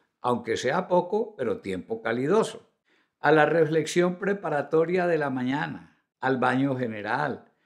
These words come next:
a los cuidados estéticos, al vestir cómodo y bonito, aunque sea repetitivo, a la alimentación sana y suficiente,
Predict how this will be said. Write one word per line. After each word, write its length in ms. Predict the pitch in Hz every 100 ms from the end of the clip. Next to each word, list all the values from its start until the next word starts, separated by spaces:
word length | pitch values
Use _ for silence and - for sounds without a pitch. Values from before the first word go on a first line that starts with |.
| _
a 140 | - 135
los 180 | 143 143
cuidados 600 | 143 135 131 139 151 135
estéticos, 1000 | 113 - - 135 160 147 - 92 - - _ _ _
al 160 | - 139
vestir 560 | 139 135 - 156 165 -
cómodo 560 | 175 190 196 185 160
y 120 | 147
bonito, 640 | 143 131 127 151 175 190 175
aunque 340 | 156 135 123
sea 280 | - 139 160
repetitivo, 1000 | 151 - 117 113 101 160 185 107 - _ _ _ _ _
a 140 | 139
la 140 | 151 151
alimentación 800 | 147 147 147 143 135 127 151 156
sana 440 | 170 175 180 175
y 60 | 151
suficiente, 960 | - 113 113 - 147 180 160 - 98